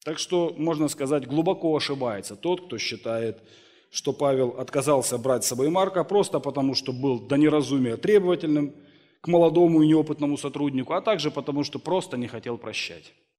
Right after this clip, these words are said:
Здесь дело совсем в другом. Мы не видим, чтобы Павел ставил под сомнение спасение Марка. Павел не говорит: «Он неверующий». Такого здесь нет.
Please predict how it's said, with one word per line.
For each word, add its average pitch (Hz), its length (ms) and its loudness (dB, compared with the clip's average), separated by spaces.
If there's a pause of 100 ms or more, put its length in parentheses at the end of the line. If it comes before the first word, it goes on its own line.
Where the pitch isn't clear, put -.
(580)
Здесь 196 320 -6
дело 143 340 -2
совсем 113 500 -8
в 95 60 -18
другом. 92 440 -16 (840)
Мы 190 140 -2
не 233 100 2
видим, 240 220 0
чтобы 175 260 -2
Павел 202 320 2
ставил 180 360 0
под 180 200 -4
сомнение 170 800 -2
спасение 143 680 -4
Марка. 101 500 -12 (160)
Павел 131 300 0
не 127 100 -2
говорит: 131 220 0
«Он 156 120 2
неверующий». 101 640 -8 (220)
Такого 165 320 -10
здесь 101 240 -12
нет. 90 220 -16